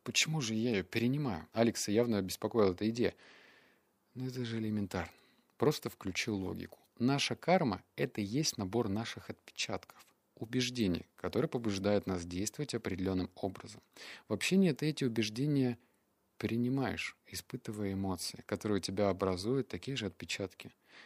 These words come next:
И затем начинаешь действовать в соответствии с новыми отпечатками. Вот так ты и перенимаешь карму, а значит и судьбу. Я читал это, и мне хотелось сказать, что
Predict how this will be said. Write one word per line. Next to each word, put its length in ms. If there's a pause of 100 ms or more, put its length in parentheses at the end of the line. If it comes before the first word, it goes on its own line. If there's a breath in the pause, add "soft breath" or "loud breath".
(120)
И 60
затем 300
начинаешь 400
действовать 460
в 40
соответствии 560
с 140
новыми 300
отпечатками. 720 (500 loud breath)
Вот 280
так 240
ты 180
и 60
перенимаешь 640
карму, 520 (260)
а 120
значит 580
и 180
судьбу. 680 (600 loud breath)
Я 260
читал 520
это, 340
и 360
мне 320
хотелось 640
сказать, 500
что 2250